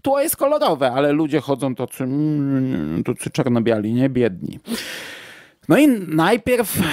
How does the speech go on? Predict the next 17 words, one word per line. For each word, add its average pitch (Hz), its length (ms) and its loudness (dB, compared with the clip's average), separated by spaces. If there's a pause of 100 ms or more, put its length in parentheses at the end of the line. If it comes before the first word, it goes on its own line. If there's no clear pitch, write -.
(160)
e, 135 420 4
Supergirl 170 680 2
oczywiście 135 480 -4
sama 131 260 2
z - 60 -4
siebie 131 260 2
nie 165 120 4
może 185 240 2
na 127 120 2
to 120 120 -2
wpaść, 143 420 -2
więc 135 200 0
została 127 380 2
natknięta 139 640 0
przez 160 280 0
ludzi 185 360 2
właśnie. - 500 -16